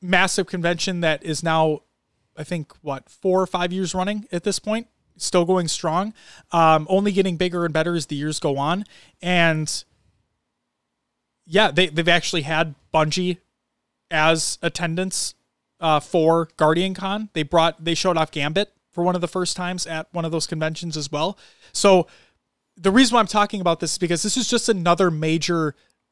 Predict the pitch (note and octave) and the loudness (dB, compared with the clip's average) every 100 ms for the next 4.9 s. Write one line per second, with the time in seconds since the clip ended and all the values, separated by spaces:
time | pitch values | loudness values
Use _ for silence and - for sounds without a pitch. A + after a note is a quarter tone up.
0 | _ _ F3 E3+ E3+ E3+ - F3 D#3 F3 | _ _ -4 2 4 4 2 -2 -2 0
1 | G3 G3 F3+ E3+ D#3+ E3 E3 D3+ - _ | 0 0 0 0 4 4 4 2 -6 _
2 | _ F3 G3+ G3+ F#3 F3 E3 - E3+ D3+ | _ 2 2 2 -2 -2 -4 -4 -4 0
3 | D#3 - D#3+ D3 C#3+ C#3+ _ D#3+ D3 C#3+ | -2 -2 -2 0 0 -4 _ -6 -6 -4
4 | D3+ D3+ D3 C#3+ C3+ B2+ D3 B2+ | -2 -2 -2 -4 -4 -4 -4 -4